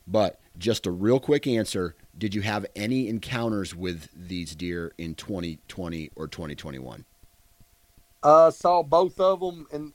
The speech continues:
Speaker 2: in the daylight last year, not together, at two different times. And it was during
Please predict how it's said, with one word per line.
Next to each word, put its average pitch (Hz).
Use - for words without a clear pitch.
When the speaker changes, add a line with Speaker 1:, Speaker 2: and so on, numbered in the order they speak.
Speaker 2:
in 151
the 143
daylight 156
last 147
year, 156
not 151
together, 143
at 113
two 139
different 143
times. 131
And 123
it 127
was 110
during 135